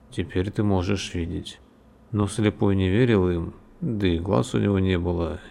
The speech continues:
и поэтому как он мог видеть? Это было просто глупо.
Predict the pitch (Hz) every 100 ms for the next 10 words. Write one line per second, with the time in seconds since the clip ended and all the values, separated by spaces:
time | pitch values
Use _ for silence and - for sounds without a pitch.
0 | - 95 90 90 85 90 87 85 - 87
1 | 80 87 87 82 - 85 82 78 - -
2 | - - - - 135 101 90 85 87 92
3 | - - 92 110 107 - 92 -